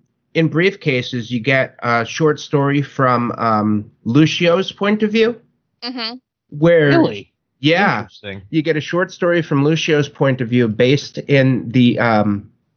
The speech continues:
Speaker 1: in the, um, American West, um, in, like, um, eighteen hundreds.
Speaker 3: Yeah.
Speaker 2: Hmm.
Speaker 1: And she teams up with Wyatt Earp and fights, uh, Kremler.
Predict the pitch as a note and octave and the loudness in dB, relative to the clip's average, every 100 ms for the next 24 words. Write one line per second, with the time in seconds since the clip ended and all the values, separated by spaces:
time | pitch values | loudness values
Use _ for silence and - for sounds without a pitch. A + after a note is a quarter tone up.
0 | - C3+ C3 B2+ B2 A#2+ A2+ A2 G2+ G2 | -2 2 4 4 4 4 2 2 0 -4
1 | - C3 C3+ D3+ D3+ B2+ A2+ B2+ A#2 G#2 | -2 2 4 2 0 -2 0 0 0 -4
2 | - - - _ _ - C3 B2 A2+ A2 | -16 -18 -20 _ _ -6 -2 0 0 -4
3 | _ - C#3 B2+ B2+ A#2+ A#2 A2+ A#2+ A2+ | _ -4 -2 0 0 0 -2 -4 -2 -2
4 | G#2 G#2 G2 F#2 _ _ - C3+ C3+ C#3+ | -2 -4 -8 -14 _ _ -4 -4 -2 -4
5 | C3 C3+ C3+ C#3+ C#3+ - - _ _ A#2+ | -2 -2 -2 -4 -6 -16 -20 _ _ -4
6 | A#2+ A2 G#2 F#2+ D4 - C#5 B3+ F3+ D#3 | -2 0 -2 -4 -12 -16 -6 -4 -4 -2
7 | D3 C#3 C3 B2+ - C#3 - D3 D3 D3+ | 0 0 0 -4 -6 -6 -2 -2 0 -2
8 | C#3+ C#3 A2+ B2+ B2+ B2+ B2+ C#3 C#3+ B2+ | -2 -4 -4 0 0 0 0 0 -2 -6
9 | A2 - B2+ A#2+ B2 - B2+ A2 A2 B2+ | -6 -6 -4 -4 -6 -8 -2 -2 -2 -2
10 | A#2+ F#2 | -2 -4